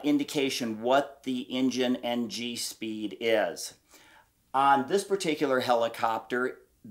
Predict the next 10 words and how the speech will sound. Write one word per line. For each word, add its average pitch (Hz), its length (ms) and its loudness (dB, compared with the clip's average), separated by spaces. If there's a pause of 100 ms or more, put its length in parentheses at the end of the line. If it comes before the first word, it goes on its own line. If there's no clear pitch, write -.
the 131 480 -2
N 156 200 4
G 151 520 2 (100)
can 139 240 0
be 131 160 -2
displayed 135 580 2
in 120 120 -4
these 117 240 -8
little 120 280 -2
windows 117 840 0